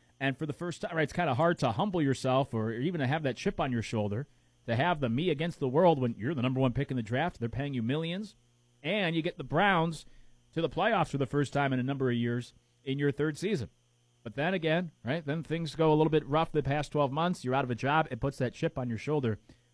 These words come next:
once again. And we've seen a lot of guys, when they're humbled, like maybe Baker was, they come back even better.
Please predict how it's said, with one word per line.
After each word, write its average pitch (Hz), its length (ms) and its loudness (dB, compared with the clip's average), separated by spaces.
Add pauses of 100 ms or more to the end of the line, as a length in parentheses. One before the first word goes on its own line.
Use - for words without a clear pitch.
(120)
once 135 200 -6
again. 123 280 -2 (920)
And 143 100 0
we've 214 160 -2
seen 240 160 -4
a 180 60 4
lot 185 160 6
of 151 60 2
guys, 156 220 4
when 139 120 0
they're 127 100 0
humbled, 170 420 -2
like 113 160 -2
maybe 123 200 -2
Baker 120 320 -2
was, 123 280 -2 (280)
they 139 100 -4
come 156 160 -4
back 139 240 2
even 117 160 0
better. 101 220 -2